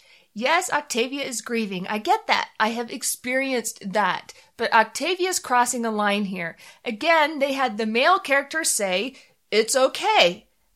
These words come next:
Everyone in the cave turned their heads away. For a second time, let's consider if the roles had been reversed.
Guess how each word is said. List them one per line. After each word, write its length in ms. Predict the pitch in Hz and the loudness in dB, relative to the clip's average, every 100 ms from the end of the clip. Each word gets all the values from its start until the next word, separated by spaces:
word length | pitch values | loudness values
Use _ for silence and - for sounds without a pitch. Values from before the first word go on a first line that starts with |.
| - | 0
Everyone 460 | 302 370 415 403 392 | 2 2 0 -2 -2
in 80 | |
the 80 | 381 | -4
cave 420 | 370 302 247 240 | -2 2 4 2
turned 280 | - 311 320 | -2 -2 0
their 140 | 339 311 | 0 2
heads 240 | 330 339 | 0 0
away. 500 | 359 415 415 180 _ _ _ _ _ _ | -2 0 0 -2 _ _ _ _ _ _
For 120 | - 359 | -2 0
a 60 | |
second 360 | 359 440 440 370 | 2 0 0 -2
time, 220 | 349 339 | -2 0
let's 220 | 330 349 | 0 -2
consider 440 | - 349 294 320 330 | -4 -6 -4 -4 -6
if 120 | - | -6
the 80 | 320 | -2
roles 320 | 294 311 311 | 2 2 0
had 160 | 277 | -4
been 220 | 262 294 277 | -2 -2 0
reversed. 580 | 233 240 180 - - | 0 0 0 -4 -8